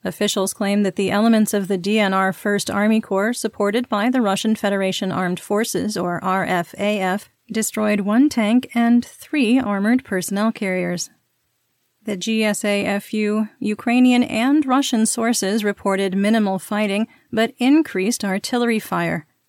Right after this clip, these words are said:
Elements of the First Army Corps of the D N R attempted to advance on New York for the first time since late August.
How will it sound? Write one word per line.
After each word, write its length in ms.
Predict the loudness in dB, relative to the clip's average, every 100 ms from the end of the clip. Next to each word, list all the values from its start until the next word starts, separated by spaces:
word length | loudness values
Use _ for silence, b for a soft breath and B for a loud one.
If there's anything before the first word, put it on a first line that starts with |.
| _ _ _ _ _ -4
Elements 460 | -2 0 -2 -2
of 140 | -4 -4
the 100 | -6
First 340 | -2 -2 -2
Army 320 | -2 0 0
Corps 300 | -2 0 0
of 140 | 0 -2
the 80 |
D 180 | -4 -2
N 100 | 0
R 220 | 0 0
attempted 560 | 0 -4 -2 0 2 0
to 140 | -2
advance 440 | -2 0 0 0 0
on 220 | -2 -2
New 140 | -2
York 320 | -2 -2 -2 -4 b b
for 160 | -6 -2
the 140 | -2
first 440 | -2 -2 -2 -4 -6
time 360 | -4 2 2
since 420 | 2 -2 -4 -4
late 200 | -4 -4 -2
August. 520 | 0 0 -2 -4